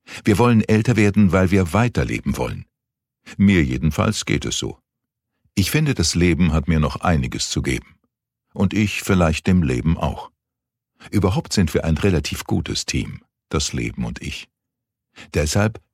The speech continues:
gilt für mich bei aller Nachdenklichkeit unbedingtes Trübsinnigkeitsverbot. Abgesänge sollen die anderen singen. Bis jetzt bin ich sehr dankbar dafür,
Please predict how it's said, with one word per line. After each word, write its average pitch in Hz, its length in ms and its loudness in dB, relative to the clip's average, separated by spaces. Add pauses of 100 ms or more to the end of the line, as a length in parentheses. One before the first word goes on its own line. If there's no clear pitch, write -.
gilt 117 220 0
für 113 140 0
mich 131 320 -2
bei 87 260 0
aller 120 260 0
Nachdenklichkeit 90 1040 -2 (280)
unbedingtes 92 1000 -2
Trübsinnigkeitsverbot. - 1400 -6 (640)
Abgesänge 76 720 -2 (140)
sollen 85 220 -2
die 76 220 -4
anderen 65 360 0
singen. - 340 -8 (840)
Bis 107 160 0
jetzt - 380 -2
bin 107 140 -2
ich 95 140 -2
sehr 110 220 0
dankbar 92 440 -2
dafür, 78 440 0